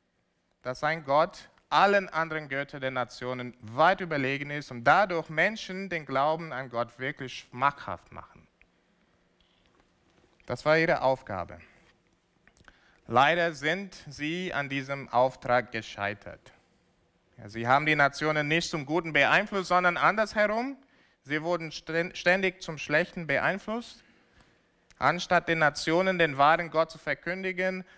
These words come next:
nahmen sie die Götter der Nationen als ihre eigenen. Anstatt dass Menschen anhand Israel Gott verherrlichten, hat das Volk Israel durch ihr sündhaftes Verhalten und das entsprechende Gericht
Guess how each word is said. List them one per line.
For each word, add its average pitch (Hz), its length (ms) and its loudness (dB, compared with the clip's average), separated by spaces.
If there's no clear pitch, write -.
nahmen 170 420 2
sie 151 160 -6
die 143 120 -4
Götter 160 300 0
der 151 140 0
Nationen 151 580 -2
als 131 220 -2
ihre 135 200 0
eigenen. 190 460 0
Anstatt 156 480 0
dass 151 160 -4
Menschen 165 340 2
anhand 156 320 2
Israel 151 640 2
Gott 175 360 2
verherrlichten, 185 1040 -2
hat 131 200 -6
das 143 120 -4
Volk 165 320 0
Israel 165 420 0
durch 156 180 -8
ihr 143 160 -4
sündhaftes 190 580 0
Verhalten 170 720 0
und 139 160 -8
das 147 200 4
entsprechende 175 720 -2
Gericht 143 640 -2